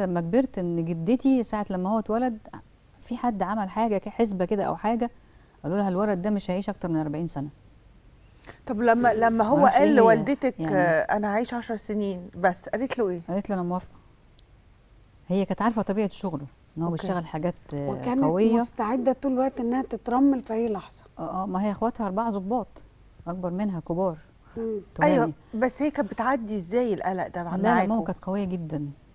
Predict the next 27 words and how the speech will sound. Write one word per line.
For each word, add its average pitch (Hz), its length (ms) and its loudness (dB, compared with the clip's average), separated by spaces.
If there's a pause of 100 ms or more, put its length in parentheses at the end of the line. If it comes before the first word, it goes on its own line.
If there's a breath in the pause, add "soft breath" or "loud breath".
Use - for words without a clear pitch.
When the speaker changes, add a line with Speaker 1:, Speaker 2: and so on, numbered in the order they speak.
(280)
Speaker 1:
يعني 151 240 -4
هو 170 60 -2
اتجوزها 165 340 -4
عندها 156 180 -2
عشرين 185 300 -6
سنة 220 240 -6
وكانت - 260 -12
قوية 180 240 -2
جدًا، 160 400 -6 (280)
كان 143 100 -8
فرق 170 200 -4
بينهم 180 200 -2
عشر 170 220 -6
سنين. 156 340 -4 (880 soft breath)
وهي 180 400 0
اللي 175 140 0
هي 190 280 0
في 185 120 -4
البيت 202 400 0
هي 214 120 0
واخدة 214 220 0
بالها 214 240 0
من 175 120 -2
كل 196 220 -4
حاجة، 262 380 2
وهو 220 240 2
ب-، 196 100 -4